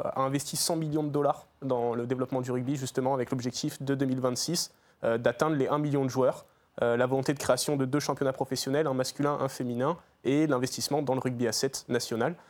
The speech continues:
Donc, euh, il y a vraiment les, la volonté de mettre les moyens de ces ambitions pour la Chine qui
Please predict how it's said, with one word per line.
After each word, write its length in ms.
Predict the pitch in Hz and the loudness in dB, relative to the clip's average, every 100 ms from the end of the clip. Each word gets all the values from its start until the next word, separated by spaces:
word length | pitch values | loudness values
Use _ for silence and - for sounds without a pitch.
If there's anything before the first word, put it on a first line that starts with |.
| - - - | -20 -12 -2
Donc, 340 | 131 156 156 | 0 0 2
euh, 160 | 135 127 | 2 4
il 80 | 131 | 4
y 80 | |
a 260 | 143 160 156 | 4 6 4
vraiment 300 | 127 135 156 | 2 2 4
les, 380 | 143 131 127 127 | 4 2 2 2
la 120 | 123 | 2
volonté 260 | 127 139 156 | 2 0 0
de 40 | |
mettre 120 | 131 | 2
les 80 | 139 | 2
moyens 320 | 131 143 151 | 2 2 2
de 40 | 147 | 0
ces 180 | 135 123 | 0 0
ambitions 360 | 120 - 147 | 0 -2 -2
pour 140 | 147 120 | 0 0
la 80 | |
Chine 240 | 120 - 156 | 0 -2 -2
qui 320 | - 135 | -2 -2